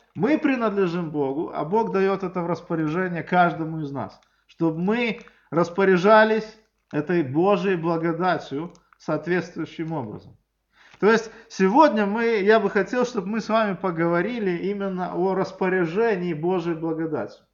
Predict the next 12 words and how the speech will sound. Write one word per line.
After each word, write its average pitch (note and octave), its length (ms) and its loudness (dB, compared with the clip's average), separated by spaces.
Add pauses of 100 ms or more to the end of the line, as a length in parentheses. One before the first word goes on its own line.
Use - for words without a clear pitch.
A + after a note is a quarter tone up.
(960)
Всё, C#4+ 280 0
что B3 220 -2
мы A#3+ 200 0
имеем, G3+ 440 -4
всё, G3+ 200 -2
что G#3 180 -4
мы G3+ 120 0
получаем, F#3+ 560 0
начиная G3+ 400 0
от - 100 -4
спасения, F#3+ 880 -2 (600)
заканчивая G3+ 1160 2